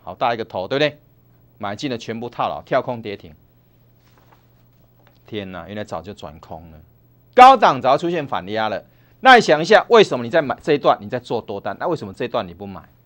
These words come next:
你要买这一段，这一段就是这一段，只是你看不懂，因为涨涨跌跌你没有颜色。我的操盘系统会告诉你，这段是空头格局。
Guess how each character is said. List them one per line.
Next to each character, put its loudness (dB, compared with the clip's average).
你 -14
要 -4
买 -8
这 -10
一 -8
段， -10
这 -6
一 -6
段 -6
就 -14
是 -18
这 -16
一 -16
段， -16
只 -20
是 -8
你 -8
看 -8
不 -12
懂， -10
因 -14
为 -12
涨 -8
涨 -8
跌 -12
跌 -12
你 -16
没 -14
有 -12
颜 -16
色。 -14
我 -10
的 -6
操 -2
盘 -4
系 -12
统 -10
会 -14
告 -6
诉 -18
你， -20
这 -14
段 -10
是 -20
空 -14
头 -18
格 -20
局。 -20